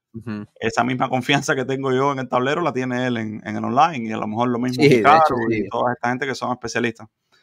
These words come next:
Speaker 2: Entonces, esta
Speaker 1: Sí.
Speaker 2: gente también son duros en el tablero, han jugado también en el tablero bastante, y,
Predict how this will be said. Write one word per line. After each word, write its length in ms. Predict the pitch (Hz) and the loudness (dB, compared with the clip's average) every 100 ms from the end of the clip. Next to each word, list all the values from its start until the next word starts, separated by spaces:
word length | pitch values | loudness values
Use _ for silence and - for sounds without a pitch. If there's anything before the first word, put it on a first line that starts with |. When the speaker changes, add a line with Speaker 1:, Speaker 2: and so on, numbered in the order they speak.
| _ _ _ | _ _ _
Speaker 2:
Entonces, 340 | - 147 190 202 | -2 0 2 4
esta 120 | 160 | 6
Speaker 1:
Sí. 60 | |
Speaker 2:
gente 160 | 156 180 | 4 4
también 300 | 180 151 156 | 4 4 0
son 220 | - 135 | 0 0
duros 220 | 147 147 | 2 2
en 60 | 120 | 0
el 80 | 113 | 0
tablero, 340 | 120 135 135 | 0 2 0
han 80 | 110 | -2
jugado 400 | 113 113 120 123 | -2 4 6 6
también 240 | 113 120 | 0 -8
en 60 | 117 | -8
el 80 | 107 | -6
tablero 360 | 117 117 123 | -4 -2 -2
bastante, 500 | 117 - 131 131 165 - _ _ _ _ _ | -4 -2 -4 -4 -12 -20 _ _ _ _ _
y, 800 | 127 117 113 110 107 107 107 | -2 0 2 0 -2 -4 -8